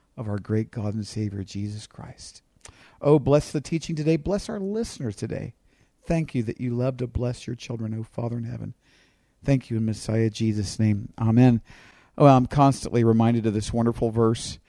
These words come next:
as there's so much in the world to trouble our hearts. Every day, if you let your heart be troubled, it will be these days.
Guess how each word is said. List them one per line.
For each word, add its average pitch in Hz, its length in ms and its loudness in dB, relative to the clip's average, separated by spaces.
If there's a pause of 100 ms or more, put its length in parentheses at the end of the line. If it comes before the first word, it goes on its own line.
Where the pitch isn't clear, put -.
(340)
as 117 460 2
there's 117 320 0
so 147 240 2
much 147 280 0 (120)
in 139 100 0
the 135 80 2
world 127 380 2
to 127 80 -6
trouble 127 400 2
our 117 80 2
hearts. 156 340 0 (320)
Every 170 300 4
day, 208 320 8
if - 180 0
you 151 180 0
let 180 220 0
your 165 160 0
heart 170 300 -4
be 151 120 0
troubled, 139 480 -2
it 143 180 0 (120)
will 151 240 2
be 117 320 -2 (560)
these 135 380 4
days. - 640 -8